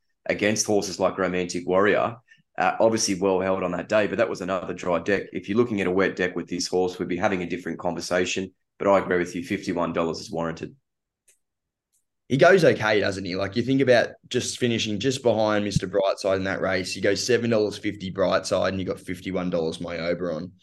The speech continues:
Speaker 2: The maths probably isn't mathing. Like, <laughs> it really isn't.
Speaker 1: <laughs>
Speaker 2: But just for me, I, my Oberon will not be winning the W S Cox Plate.
Speaker 1: Yeah.
Speaker 2: Number seven,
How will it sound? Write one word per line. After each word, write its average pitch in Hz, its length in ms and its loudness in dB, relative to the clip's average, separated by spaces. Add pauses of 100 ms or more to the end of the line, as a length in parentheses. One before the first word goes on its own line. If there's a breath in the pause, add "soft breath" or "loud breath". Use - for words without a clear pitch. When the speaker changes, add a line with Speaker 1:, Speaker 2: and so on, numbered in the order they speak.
(380 loud breath)
Speaker 2:
The 98 80 -6
maths 113 320 -2
probably 98 440 2
isn't 95 240 -4
mathing. - 420 -10 (160)
Like, 98 360 -4
<laughs> 127 180 -6
it 147 680 -2
really 110 320 4
isn't. 101 340 0
Speaker 1:
<laughs> - 440 -18
Speaker 2:
But 107 100 -4
just 127 180 2
for 110 100 4
me, 107 440 4
I, - 120 0 (360)
my 104 280 4
Oberon 90 360 2
will 90 100 -2
not 82 160 -4
be 80 120 -4
winning 71 260 -6
the 60 60 -8
W 71 320 -4
S - 100 -6
Cox - 240 -14
Plate. - 220 -18 (880)
Speaker 1:
Yeah. - 160 -6 (640)
Speaker 2:
Number 135 200 2
seven, 156 540 4